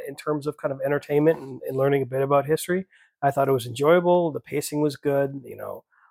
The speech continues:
all of the cinematic stuff was good. All the camera work, the music, the, the, the pacing, the beats, all, all that stuff was good. It was enjoyable.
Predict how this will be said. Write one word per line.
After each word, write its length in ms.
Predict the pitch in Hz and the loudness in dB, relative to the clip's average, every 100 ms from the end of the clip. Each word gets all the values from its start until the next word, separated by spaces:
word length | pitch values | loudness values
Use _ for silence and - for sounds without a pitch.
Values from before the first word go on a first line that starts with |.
| - | 0
all 160 | 147 170 | 4 4
of 80 | |
the 60 | 156 | 4
cinematic 560 | - 156 156 147 135 - | -2 0 2 2 0 -4
stuff 260 | - 131 | -8 -8
was 140 | 123 - | -10 -10
good. 160 | 117 | -10
All 100 | 113 | -10
the 80 | 117 | -12
camera 380 | - 117 117 117 | -10 -8 -6 -4
work, 240 | 120 113 | -6 -8
the 80 | 117 | -12
music, 480 | 113 113 120 117 117 - | -8 -4 -4 -4 -6 -6
the, 260 | 110 107 113 | -6 -6 -6
the, 180 | 117 120 | -6 -6
the 120 | 135 | -6
pacing, 440 | - 131 - 131 | -2 0 0 -4
the 80 | 117 | -6
beats, 380 | - 113 123 - | -8 -10 -6 0
all, 160 | 131 | 2
all 200 | 139 139 143 | 4 6 6
that 140 | 139 | 4
stuff 200 | - 135 | 0 -8
was 100 | 131 | -10
good. 240 | - 107 - _ _ _ _ _ _ _ - | -10 -12 -12 _ _ _ _ _ _ _ 0
It 20 | |
was 160 | 135 131 | 2 2
enjoyable. 640 | 151 135 131 123 117 117 | 2 4 4 4 -2 -6